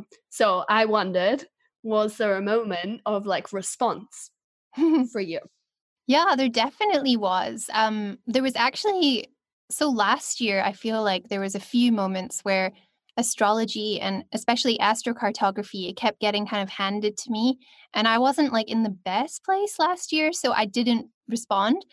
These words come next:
Speaker 2: But then the moment I did respond, um, it was actually at the end of February this year, so just before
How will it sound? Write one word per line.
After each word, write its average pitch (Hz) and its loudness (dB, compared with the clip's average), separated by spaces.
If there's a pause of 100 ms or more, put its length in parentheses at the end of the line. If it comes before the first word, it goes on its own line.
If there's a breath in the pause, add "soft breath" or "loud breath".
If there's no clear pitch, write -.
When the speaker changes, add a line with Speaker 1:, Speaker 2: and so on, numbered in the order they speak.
(380 soft breath)
Speaker 2:
But 220 0
then 233 4
the 226 4
moment 240 2
I 233 0
did 214 0
respond, 196 -4
um, 190 -2
it 208 -10
was 214 -6
actually 233 0 (420)
at 220 -2
the 214 -2
end 226 4
of 214 -4
February 190 -4
this 185 -6
year, 190 -4
so 226 -2
just 220 -2
before 196 0